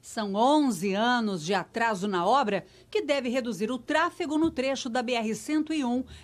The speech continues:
entre as cidades de Biguaçu e Palhoça, na região metropolitana da capital.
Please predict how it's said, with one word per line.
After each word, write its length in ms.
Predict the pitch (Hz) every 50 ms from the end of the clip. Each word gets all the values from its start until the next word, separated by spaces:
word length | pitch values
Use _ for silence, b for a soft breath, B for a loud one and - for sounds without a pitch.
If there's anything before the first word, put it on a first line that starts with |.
| B B
entre 360 | - 262 269 302 311 302 294 285
as 120 | 285 240
cidades 560 | - 285 214 190 196 185 175 160 156 170 156
de 100 | 151 190
Biguaçu 560 | 190 180 269 226 220 240 214 214 - - 277
e 80 | 302 294
Palhoça, 840 | - - - 320 330 294 269 269 285 285 226 - - - 185 165 B B B B B B
na 220 | - 240 262 277
região 400 | 262 269 277 226 196 226 247 262
metropolitana 920 | 254 240 262 330 330 - 330 320 330 320 285 254 226 - 262 269 277 294 247
da 240 | 202 180 226 247 247
capital. 680 | - 302 302 339 320 - 254 220 196 190 180 170 -